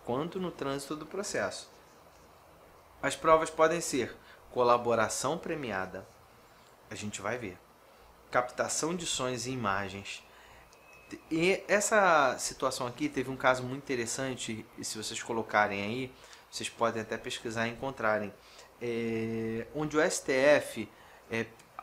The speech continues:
julgou que as provas eram lícitas, onde a polícia entrou à noite no escritório de advocacia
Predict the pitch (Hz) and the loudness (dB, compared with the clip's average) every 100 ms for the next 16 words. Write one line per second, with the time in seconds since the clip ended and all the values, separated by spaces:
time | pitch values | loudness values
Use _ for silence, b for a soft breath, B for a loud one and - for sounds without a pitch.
0 | - - - - - - 131 147 143 147 | -18 -20 -20 -20 -18 -8 -2 0 2 2
1 | 139 - 131 123 - 131 127 123 117 123 | 0 -4 -4 -4 0 2 4 2 2 0
2 | 117 113 131 147 117 110 104 - B B | 0 -2 -2 -2 -4 -4 -6 -8 B B
3 | - 131 139 151 156 143 131 123 - 127 | -4 0 2 2 2 -2 0 -2 -2 -2
4 | 127 147 139 - 135 180 185 135 139 143 | -2 -6 -6 0 4 6 4 2 0 -2
5 | - - B B - 135 143 139 143 127 | -8 -10 B B -12 -4 0 0 -2 0
6 | 139 143 156 160 147 139 139 131 - 117 | 2 2 2 -2 -2 -6 -4 -4 -6 -6
7 | 117 123 | -4 -4